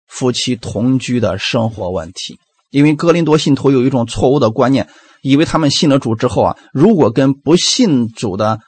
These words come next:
配偶过夫妻生活，他们就不圣洁了，所以他们想跟不信的丈夫或者妻子要离婚。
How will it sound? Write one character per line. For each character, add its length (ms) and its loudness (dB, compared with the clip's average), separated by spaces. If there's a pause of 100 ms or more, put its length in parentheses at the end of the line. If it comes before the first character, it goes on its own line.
(160)
配 320 0
偶 200 -2
过 300 0
夫 240 -4
妻 200 0
生 260 -2
活， 260 -4 (680)
他 200 -6
们 140 -2
就 160 -2
不 120 -6
圣 280 -6
洁 140 -12
了， 240 -18 (460)
所 260 0
以 80 4
他 180 -2
们 140 0
想 280 -2
跟 180 -2
不 140 -4
信 400 0
的 300 -2
丈 220 0
夫 120 -4
或 160 -2
者 140 -2
妻 240 -4
子 140 -4
要 200 -2
离 320 2
婚。 260 0